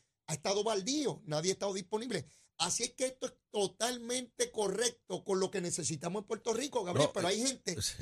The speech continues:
Speaker 1: que aún así dicen que no quieren eso.
Speaker 2: No, no, y, y más aún, o sea, el, estamos hablando de, de terrenos que no se va a afectar, su actividad agrícola puede continuar.
Speaker 1: Exacto.
Speaker 2: Quizás se pu-, se tenga que modificar de una
Speaker 1: Ujú.
Speaker 2: cosa u otra,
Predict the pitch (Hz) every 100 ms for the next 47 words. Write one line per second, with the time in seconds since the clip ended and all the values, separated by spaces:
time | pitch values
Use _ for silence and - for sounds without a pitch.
0 | 123 196 180 214 233 247 269 320 - 196
1 | 180 214 220 311 - 135 139 139 98 104
2 | 110 104 110 143 113 117 92 104 95 87
3 | 87 - 98 92 90 - 92 - 101 120
4 | 127 127 127 131 104 95 92 85 65 -
5 | _ _ 85 92 98 95 107 120 95 98
6 | - _ _ _ _ _ 110 101 92 120
7 | 110 104 104 117 - 101 98 - 90 -
8 | 95 87 82 95 113 92 107 117 123 -
9 | 95 98 101 117 110 98 87 90 71 -
10 | 135 - - 95 92 101 - 127 104 107
11 | - 110 98 104 107 107 104 104 90 101
12 | 98 101 92 98 95 85 135 127 92